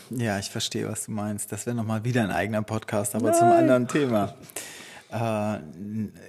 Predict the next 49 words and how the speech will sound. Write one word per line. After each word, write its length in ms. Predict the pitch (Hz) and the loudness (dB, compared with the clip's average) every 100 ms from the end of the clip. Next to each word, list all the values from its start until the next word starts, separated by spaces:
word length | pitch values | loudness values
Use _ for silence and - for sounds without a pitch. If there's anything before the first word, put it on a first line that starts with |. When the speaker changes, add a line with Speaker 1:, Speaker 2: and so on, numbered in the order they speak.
| - _ - | -20 _ -4
Speaker 1:
also 160 | 120 123 | -2 -4
ich 180 | - - | -6 -2
persönlich 460 | 156 120 127 123 - | 0 2 2 2 0
kann 160 | 123 | -2
zum 140 | 113 110 | 0 0
Beispiel, 340 | 107 - 107 | 0 -2 -6
ich 140 | 107 | -6
sitze 360 | - 120 - 110 | -6 -6 -4 -2
super 400 | 98 127 143 110 | -2 -2 0 0
gern 400 | 101 98 104 101 | 2 2 2 0
irgendwo 500 | 92 104 107 92 98 | -2 -2 -2 -4 -4
einfach 380 | 98 101 98 - 101 | -4 -8 -10 -12 -14
im 120 | 98 | -12
Café, 720 | - - - 170 185 180 185 - _ _ - - _ _ _ _ _ | -12 -10 -2 2 4 2 -2 -8 _ _ -20 -20 _ _ _ _ _
schau 220 | - 120 113 | -6 -2 0
mir 80 | |
die 100 | 107 | 2
Leute 320 | 107 127 127 127 | 4 2 2 0
an, 480 | 98 107 107 104 | 0 0 0 -2
wie 80 | 101 | -4
die 100 | 101 | -4
so 140 | 92 95 | -4 -4
drauf 320 | 107 127 135 | 0 0 0
sind. 680 | - 117 113 110 - - - | -4 -2 -2 -4 -6 -12 -10
Äh, 180 | 107 101 | -8 -6
vielleicht 240 | - 101 | -4 -6
gibt's 180 | - - | -6 -6
auch 100 | 98 | -6
ein 100 | 101 | 0
paar 180 | - 135 | 0 2
dabei, 320 | 123 113 107 | 2 4 2
die 180 | 104 - | 0 -2
Englisch 300 | 131 143 - | -2 -2 -2
sprechen, 580 | - 101 110 110 104 98 | -4 -6 -6 -6 -6 -6
weil 220 | 87 90 | -6 -4
man 160 | 90 | -6
ist 140 | 90 - | -10 -12
ja 100 | - | -12
auf 60 | |
jeden 120 | 98 92 | -10 -10
Fall 100 | 90 | -10
nicht 180 | - | -10
der 100 | - - | -14 -10
Einzige, 640 | 123 135 - 110 110 107 98 | -6 -6 -6 -4 -4 -4 -6
der 600 | 92 92 87 90 92 104 | -6 -4 -4 -6 -10 -14
nicht 360 | 101 104 - - | -10 -10 -10 -10
die 80 | - | -6
Landessprache 640 | 143 139 127 - 107 110 | -2 -2 -2 -2 -2 -2
spricht. 460 | 107 - 101 101 | -6 -8 -6 -6